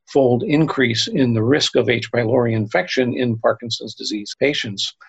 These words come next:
And meta-analyses have shown that patients infected with H. pylori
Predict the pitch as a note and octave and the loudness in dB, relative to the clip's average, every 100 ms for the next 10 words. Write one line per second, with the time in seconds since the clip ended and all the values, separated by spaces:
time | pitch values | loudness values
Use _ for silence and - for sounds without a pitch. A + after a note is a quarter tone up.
0 | _ _ C3+ B2 A#2+ D3+ D3+ C3 B2+ A#2+ | _ _ 0 4 4 4 4 4 4 4
1 | A#2 - B2+ A2 A2+ - C#3 B2 A2+ B2 | 4 2 0 0 0 2 2 2 2 2
2 | C3+ - A#2 B2+ A2+ F3 F3 C#3+ B2+ A2+ | 0 0 -4 -4 -2 -2 0 2 2 4
3 | A#2 A2+ A#2+ A2+ A2+ A2 A2+ | 0 0 -4 0 2 2 0